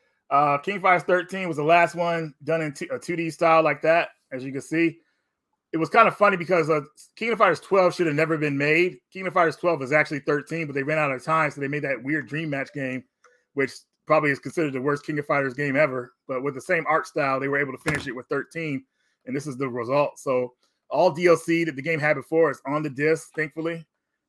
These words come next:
And, um, you can play the game in its, with its full potential, pretty much. So this is the end of the Ash Crimson saga,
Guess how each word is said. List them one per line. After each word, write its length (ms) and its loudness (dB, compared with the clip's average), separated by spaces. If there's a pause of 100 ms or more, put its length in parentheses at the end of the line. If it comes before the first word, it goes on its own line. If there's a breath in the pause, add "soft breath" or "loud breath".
And, 180 0
um, 300 0
you 80 -10
can 80 -6
play 180 0
the 80 -2
game 280 -4
in 80 -4
its, 160 -10 (120)
with 120 -10
its 100 -12
full 160 0
potential, 420 -4
pretty 220 -6
much. 280 -6 (100)
So 520 -4
this 140 -6
is 80 -8
the 140 -8
end 120 -4
of 80 -4
the 140 -8
Ash 180 -2
Crimson 380 -6
saga, 480 2